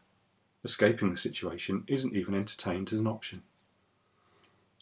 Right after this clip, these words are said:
Genuine, deep acceptance is the solution alone and in its own right under these circumstances. Summing up.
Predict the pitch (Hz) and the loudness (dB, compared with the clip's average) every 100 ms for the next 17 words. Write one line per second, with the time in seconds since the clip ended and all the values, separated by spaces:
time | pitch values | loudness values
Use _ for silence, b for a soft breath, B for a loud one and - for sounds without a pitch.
0 | - - 127 131 123 131 - 127 131 - | -4 6 8 8 6 4 4 4 4 0
1 | - - - 90 87 - - 120 110 113 | -2 -2 -2 -8 -6 -8 2 4 4 2
2 | - 110 104 - 104 104 95 82 82 - | 0 2 2 2 0 2 0 -2 -8 -4
3 | 107 98 107 - 101 95 98 90 82 - | 2 4 4 2 2 2 0 -2 -6 -10
4 | 90 104 92 98 - 95 - 95 - 90 | -10 -4 0 0 -2 -6 -6 -8 -4 -6
5 | 101 107 107 - _ _ _ _ _ _ | -6 -12 -12 -16 _ _ _ _ _ _
6 | _ _ _ _ _ _ _ _ _ b | _ _ _ _ _ _ _ _ _ b
7 | b b b b - - 101 107 92 - | b b b b -4 0 2 2 -2 -6